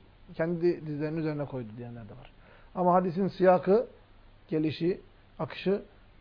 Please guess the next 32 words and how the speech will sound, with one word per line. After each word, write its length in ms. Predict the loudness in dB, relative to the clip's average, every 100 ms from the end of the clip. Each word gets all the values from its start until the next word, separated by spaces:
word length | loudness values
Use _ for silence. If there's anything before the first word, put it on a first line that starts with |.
| -20 -10
hangisini 640 | 0 0 0 -2 -4 2
daha 140 | 2
çok 160 | 2 -4
destekler 480 | -4 -4 -6 -2 0
gibi? 320 | 2 0 -2 -6 -20 -20 -20 -20 -18 -8
Yani 160 | -8 -2
Arapça 340 | 8 10 10 6
gramer 380 | 8 8 10 8
olarak 440 | 10 10 8 2 -18 -12 4
zamir 440 | 6 8 4 2
burada 220 | 2 4
Peygamber'e 460 | 4 4 6 6 6
de 80 | 6
dönebilir. 340 | 2 2 2
Peygamber'in 640 | 2 2 2 2 2 -2 -6 -10 -2
dizinin 280 | 2 4 2
üstüne 300 | 0 -2 -2
koydu. 380 | -2 -2 -4 -6 -20 -20 -20 -10 6
Kendi 400 | 6 8 6 4
dizinin 200 | 0 2
üzerine 280 | 2 2 2
de 80 |
koydu. 400 | 2 2 2 -2 -4 -20 -12 -2
Kendine 400 | 0 2 4 4
de 140 | 4
dönebilir. 520 | 2 2 2 0 -2 -20 -20 -20 -20 -16 -2
Ama 320 | 6 6 4
had-, 120 | -2 -4 -10 -20 -20 -6
hadisin 400 | -2 0 0 4
gelişine 340 | 6 6 4
baktığınız 420 | 4 4 2 2 2
zaman 280 | 2 2